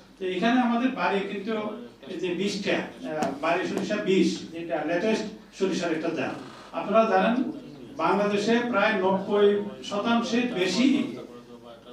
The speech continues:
সরি-, আহ, ভোজ্য তেল, আমরা যে ভোজ্য তেল খাই না, সয়াবিন বা অন্য, আহ, নব্বই পার্সেন্টের বেশি তেল বিদেশ থেকে আমদানি করতে হয়। মাত্র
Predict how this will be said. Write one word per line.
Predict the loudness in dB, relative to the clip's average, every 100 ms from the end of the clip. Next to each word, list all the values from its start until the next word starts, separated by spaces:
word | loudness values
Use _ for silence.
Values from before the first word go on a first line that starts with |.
| -4
সরি-, | -2 -2 -2
আহ, | -4 -6 -6 0
ভোজ্য | 2 2
তেল, | 2 0 -4 -8
আমরা | -6 -4
যে | -2
ভোজ্য | -2 -4 -4
তেল | -4 -6 -6
খাই | -4
না, | -2 -2 -4 -4
সয়াবিন | -2 0 -2 -4 -4
বা | -6
অন্য, | -6 -4 -4 -4 -4 -8 -14 -16 -12
আহ, | -10 -6 -4 0
নব্বই | 0 0 0 0
পার্সেন্টের | 0 2 2 2 2
বেশি | 0 2 2
তেল | 2
বিদেশ | 0 0 -2 -2
থেকে | -4
আমদানি | -2 -2 -4 -6
করতে | -8 -10
হয়। | -10 -10 -6
মাত্র | -6 -4 -4